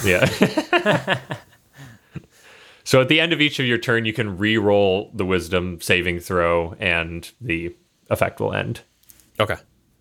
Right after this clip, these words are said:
Speaker 1: All right. And so the water begins to pour out of the center of the stage again,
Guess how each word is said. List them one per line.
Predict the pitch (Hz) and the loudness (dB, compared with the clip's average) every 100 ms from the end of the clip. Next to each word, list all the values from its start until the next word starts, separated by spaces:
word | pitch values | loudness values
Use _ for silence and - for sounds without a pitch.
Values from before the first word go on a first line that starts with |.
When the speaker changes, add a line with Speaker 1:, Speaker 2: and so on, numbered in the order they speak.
| _ _ _ _ _ _ 101 | _ _ _ _ _ _ 2
Speaker 1:
All | 87 | 2
right. | 85 85 - _ _ _ _ _ _ _ | 4 2 -2 _ _ _ _ _ _ _
And | 110 101 | -2 0
so | - 123 110 107 107 104 - - | 2 4 6 6 6 4 2 -6
the | 139 139 143 143 135 - | -6 -2 0 4 2 2
water | 127 113 135 170 190 | -4 0 2 4 2
begins | 139 120 120 117 - | 0 0 0 -2 -4
to | 117 | -8
pour | - - 113 113 110 98 | -8 -2 2 4 2 2
out | 98 104 - | 0 -2 -4
of | 110 92 | -6 -6
the | 98 | -6
center | - - 98 92 92 95 | -4 0 0 2 0 0
of | 117 98 87 90 | 0 0 -2 -4
the | 98 92 90 - | -2 2 2 0
stage | - - - 101 98 92 | -4 -6 0 2 2 -2
again, | 90 92 87 87 | 0 2 2 0